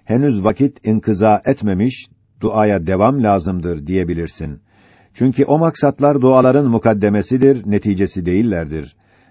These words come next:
Cenab-ı Hakk'ın duaların icabetine vaat etmesi ise, icabet aynı kabul değildir. Yani icabet kabulü istilzam etmez. Duaya herhalde cevap verilir. Cevapsız bırakılmaz.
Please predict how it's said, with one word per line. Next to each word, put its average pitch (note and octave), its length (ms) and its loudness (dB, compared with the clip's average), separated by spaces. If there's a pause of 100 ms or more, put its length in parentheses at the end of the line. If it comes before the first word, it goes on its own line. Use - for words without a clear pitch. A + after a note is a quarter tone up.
(120)
Cenab-ı B2 420 2
Hakk'ın C#3 500 0
duaların A#2+ 460 2
icabetine A#2+ 720 0
vaat A2 240 2
etmesi G#2+ 440 -2
ise, B2 340 -2 (560)
icabet B2 540 2
aynı C3+ 280 2
kabul A2 360 0
değildir. F#2 640 0 (480)
Yani A#2+ 340 2
icabet B2 540 2
kabulü B2 420 2
istilzam G#2+ 600 0
etmez. G2+ 600 -2 (480)
Duaya A2+ 380 4
herhalde C3 520 0
cevap G#2+ 400 0
verilir. F2 480 -4 (400)
Cevapsız G#2+ 600 -2
bırakılmaz. G2 720 -2